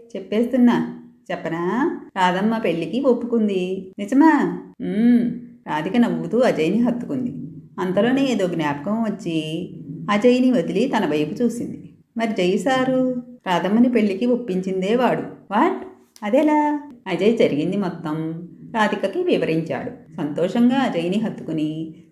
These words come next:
చెంప మీద ముద్దు పెట్టింది. "నేను చెప్పానా విషయం తెలిస్తే అడగకుండానే ముద్దిస్తావని?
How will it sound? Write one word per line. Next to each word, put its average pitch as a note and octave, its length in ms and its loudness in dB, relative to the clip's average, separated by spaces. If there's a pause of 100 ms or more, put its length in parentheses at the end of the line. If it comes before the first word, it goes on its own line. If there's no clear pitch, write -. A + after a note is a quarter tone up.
(140)
చెంప F#3+ 180 0
మీద D3+ 260 0
ముద్దు G#3+ 260 2
పెట్టింది. - 400 -8 (120)
"నేను G#3 140 2
చెప్పానా G3 840 2 (240)
విషయం B3 280 -4
తెలిస్తే A#3 360 2
అడగకుండానే F3 600 0
ముద్దిస్తావని? G3 1000 0